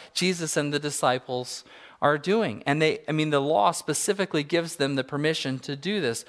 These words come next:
The Pharisees, of course, are saying that now that you've done it on the Sabbath, you've broken the law. And it is absolutely absurd.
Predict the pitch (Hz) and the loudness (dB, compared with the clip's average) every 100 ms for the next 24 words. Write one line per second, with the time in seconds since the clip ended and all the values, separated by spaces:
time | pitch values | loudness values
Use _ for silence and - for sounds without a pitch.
0 | - - - 135 170 170 175 175 151 131 | -16 -4 -2 4 6 8 4 0 0 0
1 | - 151 147 - 131 127 139 127 127 131 | 4 4 4 4 2 2 2 2 0 2
2 | 143 139 131 123 127 131 123 120 117 - | 2 2 0 -2 0 2 0 -2 0 4
3 | 156 135 120 127 - 143 131 123 117 104 | 4 4 -2 -4 2 4 4 4 -4 -6
4 | 104 110 101 104 - _ _ _ _ - | -4 -4 -4 -8 -14 _ _ _ _ -4
5 | 123 117 127 120 110 113 - 127 127 - | -2 -2 -2 -2 -2 -4 0 2 2 0
6 | 127 117 - 110 113 _ _ _ 131 - | -6 -6 -8 -12 -16 _ _ _ -6 -4
7 | - 143 117 98 | -2 -2 -4 -8